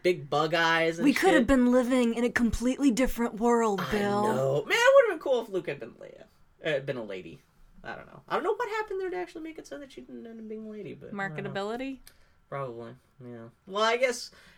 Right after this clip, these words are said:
Speaker 1: after all, he decided that he needed the hero to save a princess, and having a lady save a princess seemed a
Speaker 2: Well, and the
Speaker 1: little
Speaker 2: whole
Speaker 1: meh.
Speaker 2: Joseph Campbell hero's journey thing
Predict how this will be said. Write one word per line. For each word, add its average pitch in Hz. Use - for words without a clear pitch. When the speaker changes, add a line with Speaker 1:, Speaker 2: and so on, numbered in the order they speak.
Speaker 1:
after 190
all, 180
he 180
decided 160
that 131
he 147
needed 147
the 123
hero 143
to 120
save 135
a 113
princess, 139
and 123
having 120
a 104
lady 120
save 123
a -
princess 135
seemed 277
a 311
Speaker 2:
Well, 311
and 294
the 285
Speaker 1:
little 262
Speaker 2:
whole 294
Speaker 1:
meh. -
Speaker 2:
Joseph 240
Campbell 196
hero's 185
journey 175
thing 165